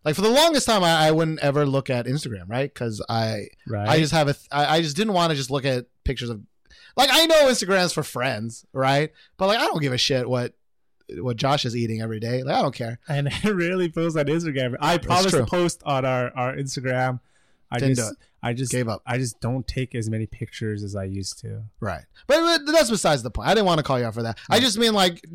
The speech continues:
Speaker 1: Josh has always also followed a lot of K-pop people, right? And a lot of
Speaker 2: Right.
Speaker 1: people follow K-pop people.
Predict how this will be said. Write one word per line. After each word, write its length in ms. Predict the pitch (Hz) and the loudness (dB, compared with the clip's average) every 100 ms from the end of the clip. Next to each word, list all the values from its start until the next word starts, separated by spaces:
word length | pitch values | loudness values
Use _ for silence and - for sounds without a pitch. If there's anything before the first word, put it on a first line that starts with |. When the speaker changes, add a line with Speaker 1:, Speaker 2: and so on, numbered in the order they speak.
| - 170 | -12 -2
Speaker 1:
Josh 320 | 277 294 240 | 4 4 4
has 160 | 196 | 4
always 260 | 175 170 151 | 4 4 4
also 680 | 151 156 156 143 139 127 - _ _ _ - | 4 2 4 4 4 0 -4 _ _ _ -20
followed 420 | - 170 147 139 | -2 2 4 6
a 60 | 131 | 4
lot 120 | 127 | 2
of 60 | 127 | 2
K-pop 340 | 269 240 - | 2 4 4
people, 400 | 135 113 104 92 | 2 -2 -4 -4
right? 280 | 117 131 143 | -2 0 2
And 100 | 185 | 4
a 20 | |
lot 100 | 302 | 6
of 60 | 123 | 6
Speaker 2:
Right. 60 | 185 | 4
Speaker 1:
people 140 | 170 | 2
follow 260 | 160 139 123 | 2 0 0
K-pop 360 | 127 - 113 | -4 -6 -6
people. 340 | 123 123 190 | -6 -2 -2